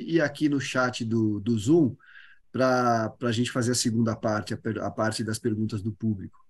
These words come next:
Uma ótima entrevista pra vocês dois.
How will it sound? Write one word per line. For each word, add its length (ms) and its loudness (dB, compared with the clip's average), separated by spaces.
Uma 580 -2
ótima 360 4
entrevista 580 2
pra 140 -4
vocês 340 0
dois. 420 -6